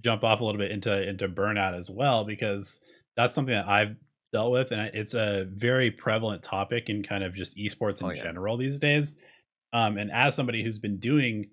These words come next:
Speaker 1: content consistently for, what you said, like, eight years now, I mean,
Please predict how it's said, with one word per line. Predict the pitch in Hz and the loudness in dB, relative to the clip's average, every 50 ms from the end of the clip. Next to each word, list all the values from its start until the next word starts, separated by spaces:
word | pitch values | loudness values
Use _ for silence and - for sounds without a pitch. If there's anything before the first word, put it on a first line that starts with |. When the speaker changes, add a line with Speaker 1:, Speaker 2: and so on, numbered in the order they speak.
| _ _ - | _ _ -8
Speaker 1:
content | 117 107 104 98 98 104 98 | -6 -6 -4 -4 -6 -6 -6
consistently | 107 98 98 107 98 - - 104 98 95 | -8 -8 -8 -8 -8 -8 -6 -6 -6 -8
for, | - - - 101 101 98 98 110 _ - | -8 -8 -4 -2 -2 -2 -4 -6 _ -10
what | - 104 | -8 -8
you | 101 | -6
said, | 98 - 107 98 | -4 -4 -2 -2
like, | 98 95 - - | -4 -6 -6 -10
eight | 98 101 104 - 95 90 - | -10 -10 -10 -12 -14 -12 -8
years | 107 113 120 - - | -6 -6 -6 -4 -2
now, | 143 139 151 165 170 - _ _ _ _ _ - - _ _ _ _ _ _ - - | 0 0 0 0 -2 -6 _ _ _ _ _ -20 -20 _ _ _ _ _ _ 0 2
I | 117 120 | 2 4
mean, | 120 110 98 101 101 | 4 2 0 -2 -6